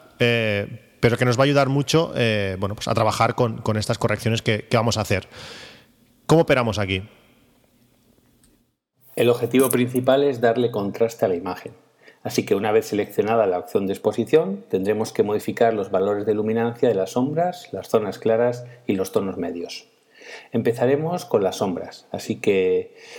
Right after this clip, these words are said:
Speaker 2: de las cuatro bolitas que vemos, seleccionaremos con el ratón la segunda empezando por la izquierda, que es la que pertenece a las sombras y es, vemos que es de color negro. Si la arrastramos hacia arriba, aumentaremos el valor de luminancia en las sombras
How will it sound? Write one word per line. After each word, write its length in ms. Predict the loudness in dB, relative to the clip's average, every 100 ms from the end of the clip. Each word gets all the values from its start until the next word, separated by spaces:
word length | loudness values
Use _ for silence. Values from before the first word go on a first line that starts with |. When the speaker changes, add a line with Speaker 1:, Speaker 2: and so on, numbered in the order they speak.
| -8 0
Speaker 2:
de 80 |
las 160 | 0 0
cuatro 260 | 0 2 2
bolitas 460 | 2 2 0 -2
que 160 | 0 2
vemos, 380 | 2 2 -2 -2
seleccionaremos 760 | -4 -2 -2 0 0 0 -4
con 200 | -4 -2
el 80 | -2
ratón 480 | -2 0 0 0 0
la 80 | -2
segunda 420 | -2 0 2 0
empezando 540 | 0 -2 -2 -2 0
por 140 | 0 -2
la 40 |
izquierda, 500 | -4 0 0 0 -12 -18 _
que 80 | -6
es 100 | -2
la 120 | 0
que 100 | 0
pertenece 600 | -2 -2 -2 -2 -2 0
a 40 | 0
las 200 | 0 -2
sombras 580 | -2 0 -2 -2 -10 -10
y 240 | -6 -2
es, 360 | 0 -2 -6 -4
vemos 320 | -2 -2 -4
que 100 | -4
es 100 | -2
de 120 | -4
color 320 | -2 0 -2 -4
negro. 320 | -10 -12 -20 _ _ -20 -20 -20 -2
Si 160 | 0
la 80 | 2
arrastramos 540 | 0 0 0 0 0
hacia 180 | -2 0
arriba, 360 | 2 2 0 -2
aumentaremos 680 | -4 -4 -2 0 0 0 -2
el 60 |
valor 300 | 0 2 2
de 80 | 0
luminancia 640 | -2 -4 -6 -8 -10 -12 -16 _ -6
en 100 | -2
las 140 | -2
sombras 440 | -2 -4 -4 -8